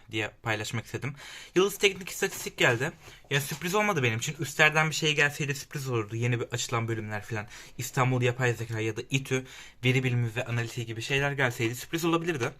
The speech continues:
Bazı alttaki şeyler de tutuyormuş. Ama ben istatistik yazdım. İstatistikte kaç binden kapattı bilmiyorum ama puanını görmüştüm kaç binle ka-, kaçla kapattığını da. Şu an çok hatırlamıyorum.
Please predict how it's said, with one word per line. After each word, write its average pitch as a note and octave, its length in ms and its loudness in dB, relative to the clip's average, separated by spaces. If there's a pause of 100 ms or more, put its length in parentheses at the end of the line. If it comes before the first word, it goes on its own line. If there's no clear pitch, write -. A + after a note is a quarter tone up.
(420)
Bazı F3+ 340 8
alttaki F3 340 4
şeyler F3 380 6
de E3+ 60 -4
tutuyormuş. - 560 -2 (440)
Ama G3+ 180 6
ben - 80 0
istatistik - 540 -2
yazdım. B2+ 340 4
İstatistikte C#3+ 440 -6
kaç D#3+ 240 -2
binden D3+ 220 2
kapattı C#3+ 400 -2
bilmiyorum B2+ 360 -2
ama E3+ 160 -6 (600)
puanını E3 300 4
görmüştüm F3 460 0
kaç A#2+ 240 -4
binle A2+ 160 -2
ka-, A#2 160 -10 (180)
kaçla A#2+ 320 -4
kapattığını A#2+ 520 -6
da. E3+ 180 -8 (220)
Şu - 160 2
an E3 80 2
çok D#3+ 160 -2
hatırlamıyorum. D#3+ 560 -2